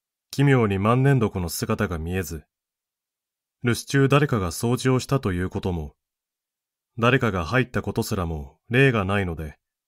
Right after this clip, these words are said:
いぶかりながら押し入れを開けると、積み重ねた布団の横に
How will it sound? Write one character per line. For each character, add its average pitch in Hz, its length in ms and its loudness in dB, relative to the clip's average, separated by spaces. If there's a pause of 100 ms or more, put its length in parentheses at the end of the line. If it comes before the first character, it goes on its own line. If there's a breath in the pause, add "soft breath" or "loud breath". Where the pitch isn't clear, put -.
(680)
い 120 80 2
ぶ 143 100 2
か 143 140 4
り 139 100 6
な 143 100 6
が 123 120 0
ら 92 100 -2
押 85 140 -4
し - 80 -6
入 120 120 0
れ 117 120 2
を 110 100 4
開 107 140 0
け 113 80 0
る 104 80 0
と、 78 260 -10 (1300)
積 135 260 4
み 135 80 2
重 147 100 2
ね 127 120 2
た 87 100 -4
布 - 140 -10
団 107 200 2
の 101 80 0
横 95 240 -2
に 90 220 -4